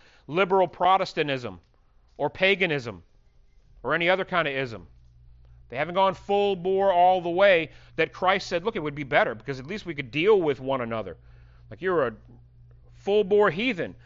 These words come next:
The gospel saves and converts full-bore heathens. That's great. It's the, it's the person and it's the church that says, "No, no, no, no, no, no, no. We're not that. We're not like those Bible thumpers, but we're not like those folks over here.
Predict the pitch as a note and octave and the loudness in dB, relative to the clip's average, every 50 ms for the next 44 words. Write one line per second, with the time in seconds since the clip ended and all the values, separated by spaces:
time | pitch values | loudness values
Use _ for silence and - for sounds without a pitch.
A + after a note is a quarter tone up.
0 | - - - C#3 B2 D3+ D#3 G3+ G#3+ - - G3+ F3+ - - G#3 A3+ A#3 A#3 A3 | -20 -16 -14 -6 0 2 2 2 2 0 -2 -6 -6 -2 0 4 4 4 4 4
1 | G#3 F3+ D#3 D3 F3+ F3 - F#3+ F#3 E3+ D3+ G3+ A3 A3 - - - - G3 G#3 | -2 -4 -4 -4 -6 -6 -2 -4 -4 0 2 2 2 2 0 -10 -8 -2 0 0
2 | G#3+ G3 F#3 G#3 G#3 F#3 - A3 A#3 G3 F3+ E3 D3 D3+ E3 D#3+ - - A3 A#3 | 0 2 2 0 0 0 0 -2 -4 -4 -6 -8 -4 -4 -4 -4 -2 -2 -2 -2
3 | F3 - - - - - - - F3 E3+ - - - F3+ - - - - F#3 F3 | -2 -2 -8 -18 -20 -20 -12 -6 -6 -6 -6 -2 -4 -4 -4 -4 -10 -2 -2 -2
4 | - - - - - - - A3+ A#3+ - - A#3 A3+ G3+ - - - - - D#3+ | -2 -2 -10 -10 -6 0 2 2 2 2 0 -6 -6 -6 -14 -20 -18 -8 -6 -4
5 | E3+ E3 - - - D3+ C3+ - - - A3+ B3 G#3+ - - - - - - - | -4 -4 -6 -6 -14 -14 -14 -12 -4 0 2 2 2 0 -4 -14 -16 -16 -18 -18
6 | - - - - - - - - D3+ C#3+ - F3+ F3 F3 G3 G3 G3 G3 G3 G3 | -18 -20 -20 -20 -20 -20 -14 -14 -12 -10 -8 -10 -8 -4 -4 -4 -4 -4 -4 -4
7 | F#3+ F#3+ F#3+ F#3+ F#3+ F#3+ F#3+ F3+ F3 C#3+ A#2 G2 F2 F2 G#2 B2 C#3 D3 D3 C#3 | -4 -4 -4 -4 -6 -6 -6 -8 -10 -10 -12 -14 -14 -16 -16 -16 -14 -14 -14 -12
8 | B2+ B2+ B2 B2 A#2 G#2 F#2+ E2+ D#2+ - - - - - - - - - - - | -10 -10 -8 -8 -8 -10 -12 -14 -18 -20 -20 -20 -20 -20 -20 -20 -20 -20 -20 -20
9 | - - G#2+ F#2+ F2+ E2+ F2 F#2+ G2 G#2+ B2 C#3 - - - - - - - - | -16 -14 -14 -14 -14 -14 -14 -10 -8 -8 -8 -8 -10 -16 -20 -20 -20 -20 -20 -20
10 | - _ - - - - - - - - G#2 G#2 A2+ B2 B2+ A2+ A#2 A#2 A#2 A2 | -20 _ -20 -20 -20 -20 -20 -20 -20 -20 -16 -12 -10 -10 -10 -8 -8 -10 -10 -8
11 | - A#2 A2 A2 G2+ A2+ B2 C3+ D3 D3 D3 C3+ - - D#3 D3 C3 C3+ D3 C3+ | -10 -12 -12 -10 -10 -6 -4 -4 -2 -4 -6 -12 -8 -8 -8 -8 -6 -8 -12 -12
12 | A#2+ B2 B2+ A#2 A2+ A2+ A#2 C3+ D3 D3 C#3 D3 D3+ D3 C3 A#2+ C#3+ D3 D#3+ D3+ | -10 -12 -12 -10 -10 -8 -4 -4 -4 -4 -2 -4 -4 -4 -4 -6 -4 -4 -4 -4
13 | - - - D#3+ D#3 D3+ - - D#3+ D#3 D3+ D3+ D3 E3+ F3+ E3+ C3+ - | -8 -8 -6 -6 -6 -6 -8 -8 -8 -6 -6 -8 -10 -8 -8 -8 -8 -10